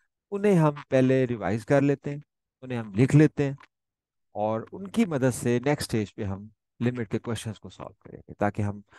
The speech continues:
अ, आप जानते हैं कि हमारे लिए ये question आता है एमसीक्यूज़ में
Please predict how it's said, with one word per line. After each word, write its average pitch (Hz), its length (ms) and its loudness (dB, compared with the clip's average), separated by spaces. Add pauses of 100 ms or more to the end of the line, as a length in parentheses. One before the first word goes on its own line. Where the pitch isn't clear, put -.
(340)
अ, 117 40 -4
आप 110 400 2
जानते 117 360 0
हैं 117 100 2
कि 120 100 -6
हमारे 101 280 -6
लिए 104 400 -4 (360)
ये 107 140 0
question 131 440 -4
आता 110 220 0
है 107 60 0
एमसीक्यूज़ 104 600 -10
में 101 280 -12